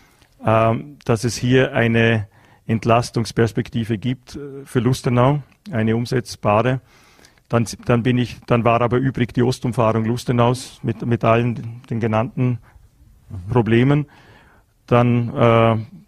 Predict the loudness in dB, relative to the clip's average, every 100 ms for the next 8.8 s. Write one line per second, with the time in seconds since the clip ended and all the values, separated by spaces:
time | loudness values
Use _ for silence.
0 | _ _ -6 -2 -2 0 0 2 2 2
1 | 2 0 0 -2 0 0 0 -2 -2 -2
2 | 0 2 2 0 0 0 -2 -2 -4 2
3 | 2 2 -4 -2 -2 -2 -8 -6 -4 0
4 | -2 0 0 0 -2 -4 -2 -4 -4 -8
5 | -4 -2 -2 -4 -6 0 0 0 0 0
6 | 0 -4 -4 -4 -4 -2 -2 -2 -4 -6
7 | _ -20 -20 _ _ _ 2 2 0 -2
8 | -2 -2 -2 -4 -2 0 -2 -4